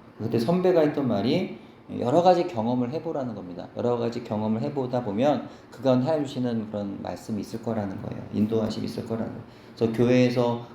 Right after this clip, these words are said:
모든 예배와 모임에 참석하고 또 외부에서 하나님을 만날 수 있고 영혼을 섬길 수 있는, 또 지체들을 섬길 수 있는 그런 섬김의 자리가 있다면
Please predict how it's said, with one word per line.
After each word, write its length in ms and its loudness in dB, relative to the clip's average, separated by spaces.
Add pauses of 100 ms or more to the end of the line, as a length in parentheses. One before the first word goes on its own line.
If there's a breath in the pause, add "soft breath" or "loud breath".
모든 400 2
예배와 400 2
모임에 420 -2
참석하고 1000 -2 (220 loud breath)
또 100 -4
외부에서 840 4 (140 loud breath)
하나님을 480 4
만날 340 0
수 200 -6
있고 500 -2 (480 loud breath)
영혼을 400 4
섬길 320 -4
수 220 -10
있는, 360 -6 (240)
또 120 -6
지체들을 480 2
섬길 340 -4
수 140 -4
있는 140 0
그런 160 -2
섬김의 480 0
자리가 340 -2
있다면 640 0